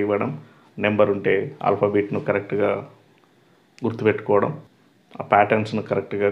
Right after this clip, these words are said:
గుర్తుపట్టడం, ఆ ప్యాటర్న్స్ను సాల్వ్ చేయడం కరెక్ట్ నేర్చుకున్న తర్వాత, ఆ తర్వాత స్పీడ్ని పెంచుకోవడం ట్రై చేయాలి. ఓకే, so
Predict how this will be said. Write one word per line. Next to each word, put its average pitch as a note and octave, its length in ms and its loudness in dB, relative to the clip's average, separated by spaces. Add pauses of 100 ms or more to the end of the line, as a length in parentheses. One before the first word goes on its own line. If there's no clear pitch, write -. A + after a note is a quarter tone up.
గుర్తుపట్టడం, G#2 560 0 (320)
ఆ F2+ 60 -2 (100)
ప్యాటర్న్స్ను G2+ 580 -2 (800)
సాల్వ్ G2+ 360 2
చేయడం G#2+ 280 0 (1300)
కరెక్ట్ A2+ 320 -2
నేర్చుకున్న G#2 360 -2 (120)
తర్వాత, F#2 300 -2 (460)
ఆ - 20 -2 (100)
తర్వాత F#2 340 -4
స్పీడ్ని F2+ 420 -4
పెంచుకోవడం G#2 500 -4 (300)
ట్రై F#2+ 120 0 (120)
చేయాలి. D2+ 320 -6 (480)
ఓకే, A2 140 -6 (360)
so - 80 0